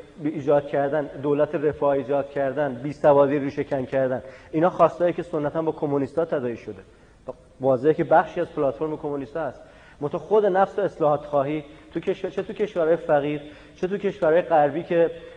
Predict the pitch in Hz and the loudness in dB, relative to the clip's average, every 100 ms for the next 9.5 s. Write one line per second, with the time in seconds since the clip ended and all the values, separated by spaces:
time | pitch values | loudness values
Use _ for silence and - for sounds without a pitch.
0 | - - 147 160 160 160 139 131 135 160 | -6 -2 4 4 4 2 4 2 0 0
1 | 147 143 143 143 131 135 - 139 127 135 | 0 2 2 2 0 -2 0 0 2 0
2 | 135 - 131 - 127 131 131 151 185 190 | -2 -4 -8 -4 -4 -4 -4 0 0 0
3 | 190 180 175 170 - 151 151 170 185 160 | -2 2 2 4 4 6 6 4 4 4
4 | 147 185 175 156 131 - - - 143 139 | 4 2 0 -2 -2 -8 -20 -8 -4 0
5 | 175 180 180 190 185 185 175 170 147 - | 2 4 4 4 4 4 2 0 0 -8
6 | - - 165 139 147 - 156 143 151 139 | -20 0 2 2 -2 0 2 2 2 2
7 | 165 180 196 - - - - - 160 165 | 2 2 -2 -8 -20 -20 -20 -2 4 6
8 | 156 185 208 185 180 160 160 165 143 147 | 6 8 8 6 2 4 4 2 -2 -4
9 | 156 139 135 135 | -4 -2 -2 -4